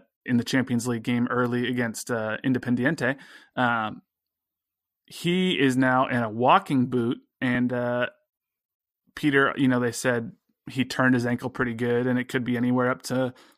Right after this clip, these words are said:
as much as six weeks. Now, he granted says, "I don't foresee it being a full six weeks," but it could be. Um, so,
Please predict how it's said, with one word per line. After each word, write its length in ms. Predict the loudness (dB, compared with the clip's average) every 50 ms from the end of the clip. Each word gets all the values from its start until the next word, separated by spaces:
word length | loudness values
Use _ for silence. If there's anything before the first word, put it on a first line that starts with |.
| _ _ _ _ _ _ _ _ _ _ _ _ _ -4
as 160 | -4 -2 0 2
much 220 | 2 2 2 0
as 140 | -2 -2 0
six 280 | 0 -2 -2 -2 -2
weeks. 440 | -2 -2 -2 -4 -8 -12 -12 -12 -14 _ _ _ _ _ -8 -6
Now, 160 | -4 -2 -2
he 120 | -2 -2
granted 480 | -2 -2 -2 -2 -2 -2 -2 -4 -6 -4
says, 300 | -2 -2 -2 -2 -2 -2
"I 80 | -4
don't 160 | -4 -6 -6 -6
foresee 340 | -6 -6 -4 -2 -2 -2 -2
it 100 | 0 0
being 160 | -2 -2 -2
a 80 | -4 -4
full 240 | -2 0 0 0
six 280 | 2 0 -2 -4 -4 -4
weeks," 300 | -4 -4 -4 -6 -8 -6
but 160 | -4 -2 -2
it 120 | -4 -2 2
could 180 | 0 2 2
be. 180 | 0 -8 -10 _ _ _ _ _ _ _ _ _ _ _ _ _ _ 0
Um, 560 | 2 2 2 2 0 -2 -4 -6 -10 -12 -12 _ _ _ _ _ _ _ _ _ _ _ _ _ _ _ _ _ _ _ _ _ _ _ _ _ _ _ _ _ _ _
so, 340 | -8 -2 2 4 4 4